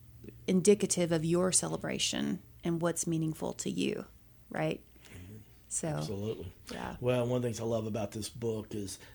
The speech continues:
Speaker 2: you know, you help to show that, you know, there's no one that God can't reach, right?
Speaker 1: Right, absolutely. Again, back to some of the characters, and this was part of the fun of writing the book, is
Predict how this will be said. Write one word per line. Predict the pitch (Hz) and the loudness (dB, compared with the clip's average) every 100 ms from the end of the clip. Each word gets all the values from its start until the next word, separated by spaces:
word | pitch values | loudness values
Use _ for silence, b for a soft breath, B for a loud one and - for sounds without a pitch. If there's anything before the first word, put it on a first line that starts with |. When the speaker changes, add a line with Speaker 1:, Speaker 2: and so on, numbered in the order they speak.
| - | -10
Speaker 2:
you | 110 | -6
know, | 98 | -4
you | 98 98 | -2 -2
help | 101 101 90 | -2 -2 -2
to | 92 | -6
show | 90 - 110 107 90 | -2 0 0 0 -2
that, | 92 - | -4 -6
you | - | -6
know, | 98 85 - - - - | -6 -6 -10 -16 -18 -16
there's | - 101 - | -10 -8 -4
no | 131 | 0
one | 127 107 | 0 0
that | 87 | -4
God | 98 107 98 | -4 -4 -4
can't | - 110 95 | -4 -4 -4
reach, | 98 - - | -4 -6 -6
right? | 87 90 - - - - | -6 -4 -4 -8 -20 -6
Speaker 1:
Right, | 277 254 - - - | 0 2 0 -4 -4
absolutely. | 202 208 - 196 190 202 175 170 | 0 2 0 0 2 2 2 2
Again, | 170 196 190 180 B B B | 2 4 8 8 B B B
back | 196 185 | 2 2
to | - | 8
some | - 190 | 8 10
of | 175 | 8
the | 165 | 4
characters, | - 185 180 - 175 170 170 | 4 4 6 4 2 2 4
and | 190 | 6
this | 208 | 6
was | 190 | 6
part | - - 190 | 2 2 2
of | 160 | 2
the | |
fun | 160 - 180 | 0 2 4
of | 165 170 | 4 4
writing | 170 165 165 | 2 4 2
the | |
book, | 160 165 160 165 | 2 2 2 2
is | 156 | 0